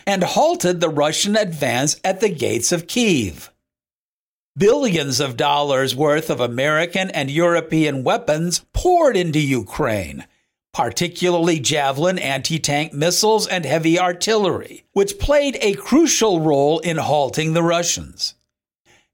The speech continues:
In April, the Russians retreated and regrouped to focus on reinforcing their hold on Ukraine's eastern and southern regions. Starting in May,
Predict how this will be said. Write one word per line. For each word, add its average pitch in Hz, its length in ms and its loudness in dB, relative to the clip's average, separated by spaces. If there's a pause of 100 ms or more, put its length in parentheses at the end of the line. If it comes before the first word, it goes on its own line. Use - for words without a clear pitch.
In 180 300 -2
April, 147 640 -4 (360)
the 180 120 2
Russians 165 560 0
retreated 208 880 0
and 190 260 0
regrouped 220 880 2 (140)
to 208 160 2
focus 254 640 0
on 156 240 0
reinforcing 185 920 0
their 143 200 0
hold 202 500 2
on 156 200 0
Ukraine's 180 640 0
eastern 202 520 0
and 180 180 0
southern 170 540 0
regions. 147 680 -4 (800)
Starting 117 580 -2
in 92 220 -6
May, 170 580 0